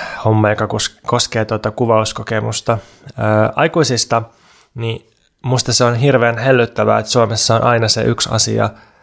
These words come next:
kerrallaan, mistä kaikilla pitää olla mielipide ja, ja minkä avulla myös kaikkea pitäisi analysoida. Että kymmenen vuotta sitten se oli Flow-festarit, että, et,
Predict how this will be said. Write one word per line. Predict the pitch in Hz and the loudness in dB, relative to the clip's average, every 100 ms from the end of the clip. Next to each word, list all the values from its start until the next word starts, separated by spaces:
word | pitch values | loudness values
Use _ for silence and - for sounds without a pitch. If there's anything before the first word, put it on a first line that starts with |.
| _ _ - | _ _ -2
kerrallaan, | 131 143 135 120 | 2 4 4 2
mistä | 117 120 | -2 -2
kaikilla | 135 123 117 | -2 0 -2
pitää | - 117 | 0 0
olla | 117 | 2
mielipide | 120 113 - 110 110 | 4 2 2 4 4
ja, | 110 - - _ _ _ - 135 107 | 2 -2 -12 _ _ _ -16 -10 -4
ja | 110 | 0
minkä | 110 113 110 | 4 4 4
avulla | 120 113 110 | 2 2 2
myös | 104 107 - | 2 0 0
kaikkea | 107 107 - 104 | -2 -4 -6 -6
pitäisi | 110 107 107 113 | -2 -2 -2 0
analysoida. | 113 113 110 120 113 120 - | 2 2 4 4 4 2 0
Että | 110 - - 110 110 - | -4 -2 0 0 0 -4
kymmenen | 110 110 110 | -8 -2 0
vuotta | 107 - | 0 -2
sitten | 101 107 | -6 -4
se | - | -4
oli | 110 107 107 - | 0 0 -2 -6
Flow-festarit, | - 120 117 117 113 117 113 110 | 0 2 2 0 -2 -2 -4 -2
että, | 107 - 110 - _ _ _ _ - | -4 -4 -6 -6 _ _ _ _ -20
et, | 117 | -20